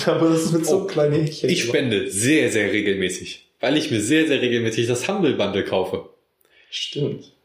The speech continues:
Speaker 2: Also das ist ein Videospiel-Bundle, das ist eine Website, die bietet immer verschiedene Kollektionen an Videospielen an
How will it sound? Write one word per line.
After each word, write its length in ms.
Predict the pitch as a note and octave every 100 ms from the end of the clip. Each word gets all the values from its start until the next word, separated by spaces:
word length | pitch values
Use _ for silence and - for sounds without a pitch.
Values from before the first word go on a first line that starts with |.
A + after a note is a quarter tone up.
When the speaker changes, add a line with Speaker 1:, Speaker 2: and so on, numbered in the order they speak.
| _
Speaker 2:
Also 220 | A#2+ B2 B2+
das 140 | C3
ist 140 | D#3+
ein 100 | C#3+
Videospiel-Bundle, 1200 | D3 F#3+ F#3 F#3 F3 F3 E3+ - _ _ C#3 F3+ D#3
das 120 | A#2+
ist 60 |
eine 100 | A#2
Website, 480 | C#3 E3 - E3+ E3
die 40 | B2+
bietet 340 | C3+ C3 B2+
immer 300 | B2 A2+ A2
verschiedene 480 | A#2 G#2+ B2 A2+ A2+
Kollektionen 520 | C3 A#2+ - B2+ G#2+
an 60 | A2+
Videospielen 560 | F3+ G3+ - F3 E3
an 240 | D3+ D3